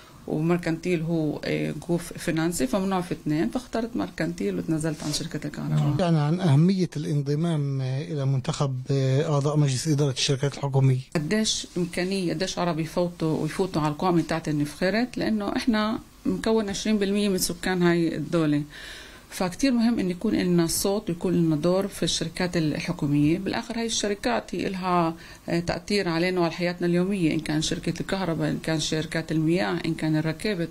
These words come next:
Speaker 1: وغيرها وغيرها. فعشان هيك كتير مهم إنه إحنا يكون لنا، آه، جزء فعال باتخاذ القرارات اللي بتصير ب-، بهاي ال-، المجالس.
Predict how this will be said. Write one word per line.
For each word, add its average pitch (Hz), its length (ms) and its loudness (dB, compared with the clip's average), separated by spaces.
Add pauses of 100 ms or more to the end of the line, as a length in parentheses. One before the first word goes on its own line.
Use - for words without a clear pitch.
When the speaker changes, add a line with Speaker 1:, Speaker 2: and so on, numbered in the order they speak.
Speaker 1:
وغيرها 175 340 0
وغيرها. 143 360 -4 (520)
فعشان 240 260 4
هيك 262 400 2
كتير 269 200 0
مهم 220 360 4
إنه 175 180 4
إحنا - 180 2
يكون 180 280 0
لنا، 175 440 4 (420)
آه، 156 360 0
جزء 180 380 0
فعال 165 720 0
باتخاذ 196 800 -2
القرارات 190 540 0
اللي 165 120 -4
بتصير 185 420 -2
ب-، 165 480 2
بهاي 175 280 2
ال-، 175 160 0
المجالس. 175 800 0